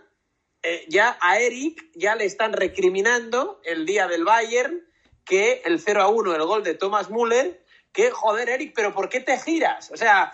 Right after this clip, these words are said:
eh, eh, eh, eh, no te gires, ¿sabes? Que te dé la pelota en la cara,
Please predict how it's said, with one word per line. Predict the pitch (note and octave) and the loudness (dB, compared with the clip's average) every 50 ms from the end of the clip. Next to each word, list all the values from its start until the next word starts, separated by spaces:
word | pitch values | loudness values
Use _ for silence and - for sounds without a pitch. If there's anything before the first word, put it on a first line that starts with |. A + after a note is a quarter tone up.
| - _ _ | -12 _ _
eh, | - E3 | -8 -6
eh, | F3 - - F3 - - E3 - - - G3 | -6 -6 -10 -12 -10 -10 -6 -4 -2 0 0
eh, | F#3+ | -2
eh, | E3+ - - _ - | -2 -4 -8 _ -2
no | F#3 G#3+ G#3+ | -2 -2 0
te | - E4+ - | 0 0 0
gires, | - D#4 C4 G#3+ F3 D3 B2 G#2 - - - - _ _ _ _ _ _ _ _ _ _ _ _ _ | 0 0 2 2 2 2 0 -2 -6 -14 -20 -20 _ _ _ _ _ _ _ _ _ _ _ _ _
¿sabes? | - - - C#3 D3 G3 B3 E4 E4+ - - - _ _ _ _ _ _ - - _ _ _ _ _ | -6 -2 0 0 2 2 0 0 -2 -6 -8 -16 _ _ _ _ _ _ -20 -20 _ _ _ _ _
Que | - F#3+ | -2 2
te | - G3+ G3 | 2 4 4
dé | A3+ C#4+ | 4 4
la | D#4 C#4+ C4+ | 4 2 0
pelota | - B3 A#3 G#3+ - G#3+ | 0 -2 -4 -2 -2 -2
en | F#3+ | 0
la | F#3 F3 E3+ | 0 -2 0
cara, | - E3 D#3 C3+ B2 - - _ | 0 0 -2 -2 -4 -8 -14 _